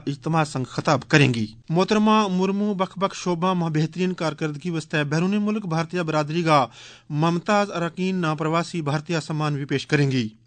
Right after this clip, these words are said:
اس دوران وزیر اعظم نریندر مودی نے کل بیرون ملک بسن علی بھارتیہ برادری کا اس اہم کردار ور زور دیتو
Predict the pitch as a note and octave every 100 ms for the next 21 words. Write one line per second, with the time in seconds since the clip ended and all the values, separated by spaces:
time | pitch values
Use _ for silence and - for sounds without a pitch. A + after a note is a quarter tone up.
0 | - - - - D#3+ G3+ G#3+ A3+ G#3+ G3+
1 | G3+ G3+ G3 G3+ F#3+ F#3 F3+ F3 E3+ F#3+
2 | F3 F3+ F3+ F#3+ - - C#3 F3 G3 G#3+
3 | G#3 G#3 - E3 F3 G3+ F#3+ F3+ D#3+ E3
4 | E3+ F#3 D#3+ D#3+ E3 F3 E3 D#3 B2+ -
5 | - - F3 F3+ - E3 D3 - E3+ G3+
6 | F#3 D3+ E3+ D#3+ F3+ G3 D#3+ D3 D3 C#3
7 | E3 F#3 G3